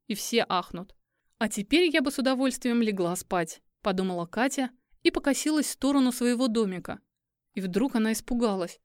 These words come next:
А о чем сейчас думает Сергей? А он что-нибудь планирует? Ну это, как его? Точно прочитав Катюшкины мысли, Сергей встал со своего места, пересел ближе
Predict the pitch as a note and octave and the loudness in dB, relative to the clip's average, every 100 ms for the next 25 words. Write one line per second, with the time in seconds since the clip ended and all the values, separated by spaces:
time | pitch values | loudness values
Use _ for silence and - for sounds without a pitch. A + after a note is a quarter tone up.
0 | _ _ G#3+ F#3+ - - E4+ - A3 G#3 | _ _ -6 -4 0 4 4 2 0 0
1 | G3 C4+ A#3 A3 - C4+ A#3+ A#3 F#3 _ | 2 4 4 0 -2 0 2 0 -4 _
2 | _ _ - G3 G#3+ G3+ - B3 A3 G3+ | _ _ -12 -6 -4 -2 2 4 4 0
3 | - F#3+ F#3+ F#3+ C#4+ A#3+ G#3 - _ _ | -4 -4 0 2 4 2 0 -6 _ _
4 | _ - C4 C4+ A3 G3+ G3 - A#3+ A#3 | _ 0 0 2 0 -2 -4 -2 -2 0
5 | G3 F3 E3 - _ _ _ _ _ _ | -4 -4 -6 -10 _ _ _ _ _ _
6 | - G3+ - G3 G3 - G#3 C4+ G#3+ G#3+ | -4 -4 -2 -2 -2 -2 -2 -2 -2 -2
7 | A#3 - G#3 G3 A3+ D4 C4 C4 _ _ | -4 0 0 2 0 0 -2 -2 _ _
8 | _ - D4 F4+ G4 C#4+ D#4 C#4 - A#3+ | _ -2 2 2 2 2 0 0 -2 0
9 | A#3 A3+ G3+ A#3 C#4 C#4+ A#3+ A3 B3 G3 | 2 2 0 -2 -2 -4 -2 -2 0 -2
10 | F3+ G3 D4+ D4 | -2 0 2 2